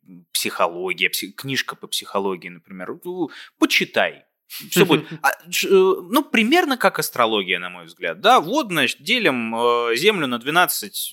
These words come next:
Speaker 1: равных частей относительно, и вот, да, у Козерогов всё будет хорошо. Примерно то же самое и здесь. Вот, значит, э, у этой категории он поступит так-то. Нет, конечно же, это ни хрена так не работает, потому что, да,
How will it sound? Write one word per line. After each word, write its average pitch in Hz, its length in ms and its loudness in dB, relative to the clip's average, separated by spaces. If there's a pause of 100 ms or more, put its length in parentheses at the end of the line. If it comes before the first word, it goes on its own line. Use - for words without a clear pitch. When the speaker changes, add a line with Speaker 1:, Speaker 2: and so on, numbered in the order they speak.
Speaker 1:
равных 117 360 0
частей 151 440 2
относительно, 120 680 -4
и 185 200 4
вот, 190 340 0
да, 113 180 4
у 202 200 -4
Козерогов 180 540 0
всё 175 200 2
будет 135 220 -4
хорошо. 117 400 0
Примерно 311 380 0
то 247 160 -2
же - 80 -2
самое 196 320 2
и 190 60 -2
здесь. 120 280 -6
Вот, 262 200 -2
значит, 185 220 -2 (420)
э, - 20 4 (160)
у 196 80 6
этой 240 220 4
категории 123 520 2
он 214 200 4
поступит 135 500 -2
так-то. 98 260 -2
Нет, 101 240 -4
конечно 85 460 -8
же, 85 80 -10
это 82 220 -14
ни 85 260 -12
хрена 104 280 -2
так - 180 -10
не 113 40 -8
работает, 208 380 -2
потому - 260 -4
что, - 200 -6
да, 78 280 -4